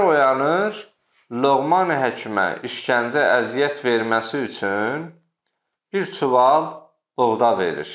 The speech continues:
Deyir, bunu bir qarışdan bir, iyirmi santıdan bir, bir-bir sahəyə ək, onu yorulsun, əziyyət olsun,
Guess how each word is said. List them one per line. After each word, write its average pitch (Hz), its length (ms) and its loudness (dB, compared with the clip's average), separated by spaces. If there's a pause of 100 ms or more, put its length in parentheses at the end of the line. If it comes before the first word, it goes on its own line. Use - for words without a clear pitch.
(1120)
Deyir, 135 280 -2
bunu 143 260 -2 (140)
bir 135 220 -2
qarışdan 113 640 2
bir, 147 520 -2
iyirmi 107 520 -4
santıdan 110 880 -2
bir, 139 420 -4
bir-bir 131 720 -2 (200)
sahəyə 107 720 2 (240)
ək, - 280 -6 (640)
onu 113 420 -6 (200)
yorulsun, 113 840 0
əziyyət 110 560 -2
olsun, 123 440 -2